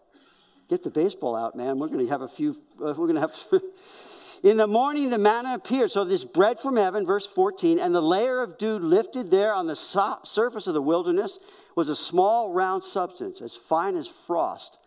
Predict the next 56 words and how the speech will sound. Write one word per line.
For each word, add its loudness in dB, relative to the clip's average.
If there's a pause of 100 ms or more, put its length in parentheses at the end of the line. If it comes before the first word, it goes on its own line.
(140)
on -4
the -2
ground." -4 (580)
So 4
when 0
the -2
children 0
of 2
Israel -4
saw 2
it, -10
they 0
said 0
to 0
one 4
another, -2 (160)
"What 2
is -8
it?" -8
That's -6
manna. -2 (120)
"What 0
is -6
it?" -6
That's -6
what -4
it -6
means. -4
"What 0
is 0
it?" -8 (1300)
For 4
they 2
did 0
not 2
know 4
what 0
it -4
was. 2
And 2
Moses 2
said 2
to 2
them, -6
"This 4
is -4
the 4
bread 2
which 0
the 2
Lord 0
has -6
given 4
you 2 (300)
to -10
eat." -14